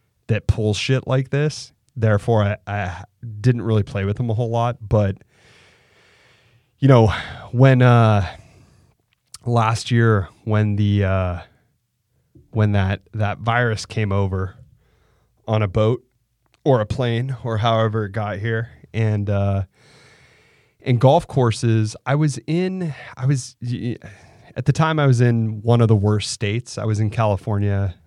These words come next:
uh, definitely one of the worst states to have been in because we did some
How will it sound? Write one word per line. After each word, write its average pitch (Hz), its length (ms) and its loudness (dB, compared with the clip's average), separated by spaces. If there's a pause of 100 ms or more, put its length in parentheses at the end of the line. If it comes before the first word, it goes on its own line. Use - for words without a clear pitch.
(140)
uh, 98 400 -6 (500)
definitely 143 360 0
one 123 180 4
of 113 60 2
the 110 60 2
worst 101 340 -4
states 101 340 -6
to 110 140 -2
have 90 140 -4
been 95 200 -6
in 92 200 -6
because 95 540 -6
we 95 300 -6
did 95 260 -10
some 95 320 -8